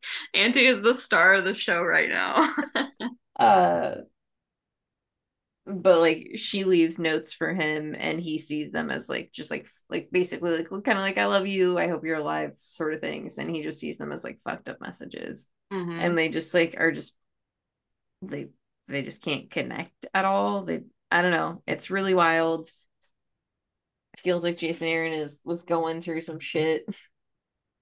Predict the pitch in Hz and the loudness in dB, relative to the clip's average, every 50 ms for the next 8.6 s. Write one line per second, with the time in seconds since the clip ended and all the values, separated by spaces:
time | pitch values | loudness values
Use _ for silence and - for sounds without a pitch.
0 | _ _ _ _ _ _ _ _ _ _ _ _ _ _ _ _ _ _ - 170 | _ _ _ _ _ _ _ _ _ _ _ _ _ _ _ _ _ _ -8 -6
1 | 165 160 160 165 165 - 170 165 165 165 156 143 143 160 160 160 160 160 165 170 | -4 -4 -4 -4 -4 -4 -6 -4 -2 -2 -2 -2 -2 -4 -6 -6 -8 -8 -10 -8
2 | - - 165 160 147 151 147 - - 151 147 - - 165 160 143 139 - 143 - | -6 -6 -4 -4 -4 -6 -8 -8 -10 -10 -10 -8 -6 -4 -4 -4 -4 -6 -10 -12
3 | _ _ _ _ _ _ _ _ _ _ _ _ - 196 214 220 196 - - - | _ _ _ _ _ _ _ _ _ _ _ _ -10 -8 -4 -2 -2 -4 -4 -8
4 | - - - - - - 151 156 175 180 - - - 64 64 - - 196 196 180 | -16 -20 -20 -8 -2 -2 0 0 -2 -4 -8 -10 -8 -8 -6 -6 -8 -8 -8 -10
5 | - _ _ _ _ _ _ _ _ - - 170 160 - 190 190 196 190 180 180 | -12 _ _ _ _ _ _ _ _ -2 -2 0 0 0 0 0 2 0 0 0
6 | - 220 - 208 - - 208 190 202 214 320 330 320 392 539 453 - - - - | 0 0 0 0 0 -2 -4 -2 -2 0 0 -2 0 0 0 0 -2 -4 -8 -2
7 | 247 254 330 415 480 453 269 196 180 185 214 233 226 - 285 277 277 - - - | 2 4 6 6 8 8 8 8 8 6 6 4 4 4 4 4 2 0 -6 -4
8 | 185 185 202 220 - - 233 226 233 - - | -2 0 2 2 2 2 0 0 -2 -4 -12